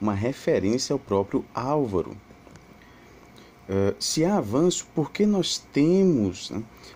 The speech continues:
problemas gravíssimos em países como o Brasil?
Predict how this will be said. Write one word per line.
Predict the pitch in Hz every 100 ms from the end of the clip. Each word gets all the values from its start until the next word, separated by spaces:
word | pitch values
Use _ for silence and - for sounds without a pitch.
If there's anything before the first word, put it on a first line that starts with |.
| -
problemas | 113 107 92 110 110 110 107 104 -
gravíssimos | 92 131 120 98 147 165 - 117 101
em | 120
países | 131 117 104 117 -
como | 135 131
o |
Brasil? | 131 127 98 87 73